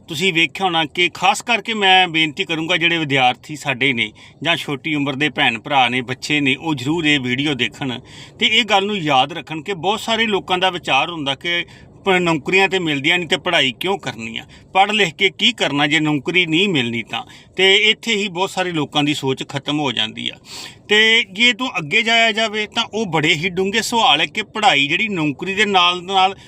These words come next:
ਹੋਰ ਵੀ ਬੜੀ ਜ਼ਰੂਰੀ ਹੁੰਦੀ ਆ, ਕਿਉਂਕਿ ਪੜ੍ਹਿਆ ਲਿਖਿਆ ਮਨੁੱਖ ਜਿਹੜਾ ਆ, ਪੜ੍ਹਾਈ ਜਿਹੜੀ ਆ ਮਨੁੱਖ ਨੂੰ ਇੱਕ ਚੰਗਾ ਇਨਸਾਨ ਬਣਾਉਂਦੀ ਆ,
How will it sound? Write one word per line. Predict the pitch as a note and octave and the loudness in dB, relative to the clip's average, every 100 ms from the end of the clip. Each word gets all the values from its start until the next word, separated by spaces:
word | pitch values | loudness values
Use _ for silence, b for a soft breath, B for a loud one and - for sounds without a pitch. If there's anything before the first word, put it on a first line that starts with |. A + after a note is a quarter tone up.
| B - | B -2
ਹੋਰ | G#3 G#3 | 4 4
ਵੀ | A#3 C4 | 4 2
ਬੜੀ | F#3+ F#3 | 2 2
ਜ਼ਰੂਰੀ | D#3 C#3+ B2+ C3 | 2 0 0 -2
ਹੁੰਦੀ | C3 A2 | -2 -4
ਆ, | A2+ - B B - | -8 -8 B B -8
ਕਿਉਂਕਿ | G#3 B3 | -2 -2
ਪੜ੍ਹਿਆ | - A3 B3 A#3+ | 0 2 2 2
ਲਿਖਿਆ | F#3 D#3+ F#3+ | -2 0 -2
ਮਨੁੱਖ | F3 D#3 F3 F#3 | 0 -4 -6 0
ਜਿਹੜਾ | D#3 D3+ D3 B2 | 2 4 4 2
ਆ, | - B B - - | -2 B B -12 0
ਪੜ੍ਹਾਈ | A3 C#3+ G3 | 2 2 2
ਜਿਹੜੀ | G#3+ G3+ F#3 F3 | 2 0 0 0
ਆ | |
ਮਨੁੱਖ | D#3+ D3+ D3+ - | -2 -4 -6 -4
ਨੂੰ | C#3 C#3 - | -2 -2 -2
ਇੱਕ | G3+ G#3 | -2 -2
ਚੰਗਾ | - F3 E3+ G3+ - | -2 0 0 -2 -2
ਇਨਸਾਨ | F3+ - D3+ D#3 | -8 -4 0 2
ਬਣਾਉਂਦੀ | G3 F3 B2 G#2+ | 2 -2 -4 -6
ਆ, | A#2 | -8